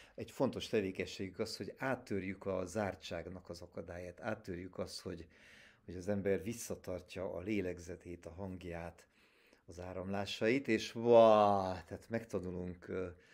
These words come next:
tisztán cselekedni, ö, hanggal,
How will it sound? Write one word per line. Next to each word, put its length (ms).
tisztán 920
cselekedni, 960
ö, 60
hanggal, 800